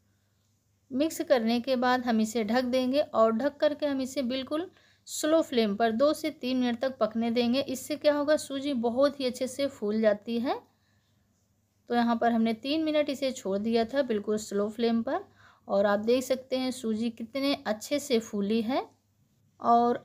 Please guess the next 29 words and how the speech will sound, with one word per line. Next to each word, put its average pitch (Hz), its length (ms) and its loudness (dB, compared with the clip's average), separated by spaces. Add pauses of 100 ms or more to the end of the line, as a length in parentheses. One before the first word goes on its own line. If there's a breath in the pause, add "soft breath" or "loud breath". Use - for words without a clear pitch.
अब 320 120 0
यहाँ 320 280 0
पर 294 200 0
हम 320 160 -2
जो 269 160 2
बचा 220 300 4
हुआ 277 180 4
एक 254 160 0
चम्मच 233 360 -2
घी 226 220 -2
है 294 160 -2 (100)
उसे 208 240 -6
भी 220 140 0
डाल 214 240 4
देंगे। 220 340 2 (760 soft breath)
हलवा 254 320 4
यहाँ 277 220 0
पर 262 160 2
बिल्कुल 226 320 -2
रेडी 220 240 4
हो 277 200 4
जाए 277 280 2 (340)
तभी 220 220 0
आपको 247 300 2
ये 247 80 2
घी 214 160 0
को 233 160 -2
डालना 208 380 2
है, 359 180 0